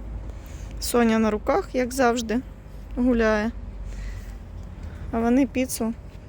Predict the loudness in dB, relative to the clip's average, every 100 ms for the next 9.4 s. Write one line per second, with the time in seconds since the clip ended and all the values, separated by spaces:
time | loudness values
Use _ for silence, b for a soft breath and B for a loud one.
0 | -14 -6 2 4 4 0 -4 -8 -12 -12
1 | B B B B 0 0 -2 0 2 0
2 | 2 2 4 0 4 4 4 4 4 2
3 | 2 2 2 2 4 4 2 2 2 0
4 | -2 -4 -4 0 0 4 4 4 2 0
5 | 0 0 0 -2 -6 -10 -12 B B 0
6 | 2 4 6 8 8 6 6 4 4 2
7 | 2 2 2 2 0 0 -4 -6 B B
8 | B 6 8 8 6 6 2 0 2 4
9 | 4 2 2 2